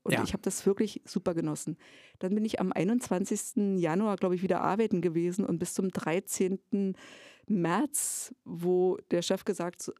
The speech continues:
Speaker 1: hat, so und so ist
Speaker 2: Es
Speaker 1: es.
Speaker 2: war am dreizehnten März, ja.
Speaker 1: War im Dre-, war, und da hab ich das Gefühl, dass ich nur im Dauerlauf gerannt bin, diese Wochen. Und dann war wieder wupp, wie im Dauerlauf und du rennst gegen eine Wand und kippst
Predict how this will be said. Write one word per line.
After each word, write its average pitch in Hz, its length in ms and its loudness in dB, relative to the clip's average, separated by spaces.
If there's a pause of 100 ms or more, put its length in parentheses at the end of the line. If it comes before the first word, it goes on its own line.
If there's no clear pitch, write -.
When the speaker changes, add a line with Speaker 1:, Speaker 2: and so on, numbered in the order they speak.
Speaker 1:
hat, 175 240 -4
so 175 100 0
und 175 100 0
so 170 120 0
ist - 140 -2
Speaker 2:
Es 214 80 2
Speaker 1:
es. - 40 4
Speaker 2:
war 139 60 6
am 139 100 4
dreizehnten 117 320 2
März, 87 220 -2
ja. 87 160 -2 (180)
Speaker 1:
War 185 140 2
im 196 80 2
Dre-, - 160 0
war, 190 220 0 (420)
und 208 120 0
da 190 100 0
hab 208 60 0
ich 214 80 -2
das 220 140 0
Gefühl, 226 240 -2
dass 214 160 0
ich 214 160 -2
nur 214 140 2
im 233 100 2
Dauerlauf 170 460 0
gerannt 147 340 -4
bin, 151 240 -6 (140)
diese 185 260 0
Wochen. 147 380 -4 (160)
Und 160 160 -4
dann 175 200 -2
war 220 140 -2
wieder 202 240 -2
wupp, 170 540 -4 (140)
wie 185 180 -2
im 185 240 -4
Dauerlauf 180 500 0
und 165 120 -6
du 175 80 0
rennst 170 280 -4
gegen 175 140 -2
eine 160 120 -4
Wand 160 220 -6
und - 240 -12
kippst - 480 -6